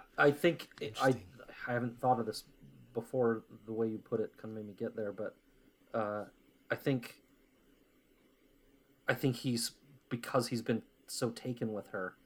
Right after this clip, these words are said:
Speaker 1: and it was so unexpected, he's modified his plans to include her when he didn't have, they weren't in the plans originally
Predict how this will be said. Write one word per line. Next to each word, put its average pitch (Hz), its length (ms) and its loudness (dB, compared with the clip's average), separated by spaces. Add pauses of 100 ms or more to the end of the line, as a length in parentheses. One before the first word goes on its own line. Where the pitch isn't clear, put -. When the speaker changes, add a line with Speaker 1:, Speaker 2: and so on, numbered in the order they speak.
(180)
Speaker 1:
and 113 100 -2
it 104 120 -8
was 110 120 -4
so 110 180 0
unexpected, 104 560 -8
he's 113 160 -10
modified 101 600 -4
his 98 140 -20
plans 95 680 -12 (600)
to - 140 0
include 135 420 0
her 98 320 -4 (560)
when 117 240 2
he 110 180 -6
didn't 113 440 0
have, 117 220 -2 (240)
they 117 120 2
weren't 135 200 2
in 143 80 2
the 131 80 2
plans 104 360 -4
originally 98 540 -8